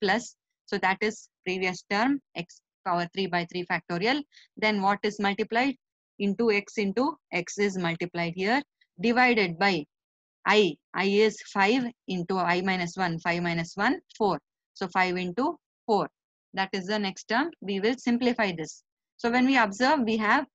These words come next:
minus into minus becomes plus, and then x cube we have, and then in the numerator we also have into x into x.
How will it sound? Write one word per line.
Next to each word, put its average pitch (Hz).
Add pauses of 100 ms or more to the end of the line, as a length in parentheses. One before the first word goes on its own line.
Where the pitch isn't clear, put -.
(140)
minus 240
into 220
minus 208
becomes 208 (180)
plus, 190 (380)
and 185
then 214
x 196
cube 262
we 220
have, 226 (260)
and 190
then 226
in 214
the 214
numerator 220
we 208
also 196
have 214
into 202
x 196
into 220
x. -